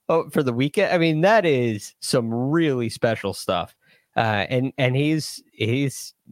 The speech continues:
obviously hanging in there. I mean, he beat Scheffler and Rahm handily, or Scheff-,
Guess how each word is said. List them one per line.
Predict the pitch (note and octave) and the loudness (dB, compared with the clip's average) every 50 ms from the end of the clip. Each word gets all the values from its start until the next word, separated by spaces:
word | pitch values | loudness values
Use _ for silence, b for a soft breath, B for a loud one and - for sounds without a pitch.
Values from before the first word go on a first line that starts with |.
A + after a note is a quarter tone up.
| - _ _ _ - | -20 _ _ _ 0
obviously | B2 B2 D#3 E3 D#3+ A#2+ - - A2 G#2+ F#2 | 2 2 2 2 0 -2 -2 -2 -2 -2 0
hanging | - B2 C#3+ E3 D#3+ C3+ A2+ | 2 2 2 2 0 0 0
in | C#3+ F#3+ A3 | 0 0 0
there. | G3 A2 F#2 - - _ _ - | 0 -2 -2 -4 -12 _ _ -4
I | |
mean, | C#3 C3+ C3+ | -2 0 2
he | C#3+ C#3+ - - A2+ - _ B B B B B B | 2 0 -2 -6 -18 -20 _ B B B B B B
beat | - D3+ E3+ E3+ - _ - B2 | 2 2 2 2 -2 _ -14 -12
Scheffler | B2 - - C#3+ D3 D3 - D#3 D3 C3+ B2 | -6 -2 0 0 2 2 2 2 2 2 2
and | A2+ | 2
Rahm | A2+ A#2+ C3 C#3 C3+ B2 A2 | 2 4 4 4 2 0 0
handily, | - A#2 A#2+ A#2+ A2+ G#2+ F#2+ G2 A2 D3 - - | -2 -2 -2 -2 -2 -2 -2 -4 -4 -4 -4 -2
or | C#3+ C3+ A#2+ | -2 -2 0
Scheff-, | - D#3+ D3 C3+ - | 2 2 0 0 0